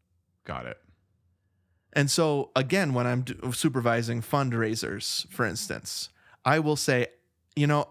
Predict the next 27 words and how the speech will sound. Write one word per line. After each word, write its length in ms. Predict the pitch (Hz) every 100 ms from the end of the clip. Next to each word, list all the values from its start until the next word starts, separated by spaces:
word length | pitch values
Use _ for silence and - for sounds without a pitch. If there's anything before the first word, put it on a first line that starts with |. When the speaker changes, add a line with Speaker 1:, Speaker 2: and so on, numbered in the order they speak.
| _
Speaker 2:
a-, 160 | 107 -
as 220 | 151 147
your 120 | 156
supervisor, 600 | - 151 135 123 120 117
I 100 | 120
just 180 | 123 123
have 160 | 127 120
to 80 | 113
tell 220 | - 127
you, 160 | 120 -
I 120 | - 120
don't 300 | 120 113 120
think 220 | 113 104
that 180 | 80 -
that's 520 | 107 110 - - - _ -
gonna 200 | 127 113
be 140 | 110 107
helpful 400 | 120 139 - 113
to 100 | 120
set 320 | - - -
that 260 | 127 127 101
one 320 | - 62 147 _ _ _ _ _ _
because 320 | - 127 131
it's 180 | 120 -
too 220 | - 196
far 240 | 180 143 127
beyond 400 | 123 117 110